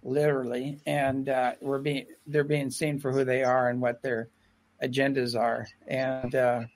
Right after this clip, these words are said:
I think that's part of the quickening or the awakening that's happening right now.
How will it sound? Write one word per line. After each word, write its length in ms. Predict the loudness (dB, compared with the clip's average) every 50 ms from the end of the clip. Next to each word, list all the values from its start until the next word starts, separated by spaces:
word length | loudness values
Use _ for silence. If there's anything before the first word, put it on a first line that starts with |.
| _ _ _ _ _ _ _ _ _ _ _ 0
I 120 | 2 2 4
think 200 | 4 6 8 12
that's 220 | 12 10 10 8
part 300 | 4 8 10 10 10 10
of 80 | 8 6
the 100 | 2 0
quickening 600 | 2 2 2 2 2 2 0 0 0 0 0 0
or 120 | 0 2
the 120 | 2 2 0
awakening 580 | 0 2 2 2 2 0 -2 -2 -2 -2 -2
that's 180 | -4 -4 -4 -2
happening 460 | 0 0 0 0 -2 -6 -8 -6 -6
right 200 | -6 -6 -8 -8
now. 240 | -8 -8 -8 -8 -10